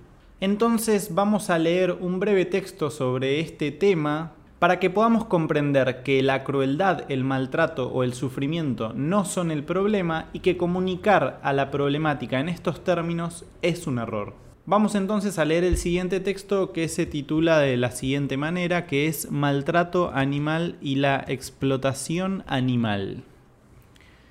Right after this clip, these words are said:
A menudo leemos y escuchamos a gente preocupada por el sufrimiento de los demás animales apelar a que los demás animales son maltratados,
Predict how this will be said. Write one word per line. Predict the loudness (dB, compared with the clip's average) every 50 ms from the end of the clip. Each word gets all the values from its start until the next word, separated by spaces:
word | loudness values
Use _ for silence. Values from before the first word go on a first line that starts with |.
| -20 -20 -20 -20 -20 -20 -20 -20 -20 -20 _ _ _ -20 -20 -20 -4 0
A | 2 2
menudo | 4 4 4 6 6 6 6
leemos | 6 6 4 4 2 0 0 0
y | -2
escuchamos | -2 -2 -4 -2 -2 -2 -2 -2 -2 -4
a | -4
gente | -4 -2 -2 -2 -2 -2
preocupada | -2 -2 -2 -2 -2 -2 0 2 2 2 2
por | 2 0 0
el | 0 0
sufrimiento | -2 -6 -6 -4 -2 -2 -2 -2 -2 -2 0 0
de | 0
los | 0 0 -2
demás | -2 -2 -2 -4 -4 -2 -2
animales | -2 -2 0 0 0 0 0 -2 -2 -4 -4 -2
apelar | -2 0 2 2 2 4 4 2 2 0 0 -2
a | -2 0
que | 0 0
los | 0 0
demás | 0 0 -2 -2 -2 -2
animales | -2 -2 0 0 0 0 -2 -2 -4 -8 -12
son | -12 -6 -2 0 0 0 2
maltratados, | 2 0 0 0 0 0 0 2 4 6 6 6 6 4 2 -2 -6 -12 -16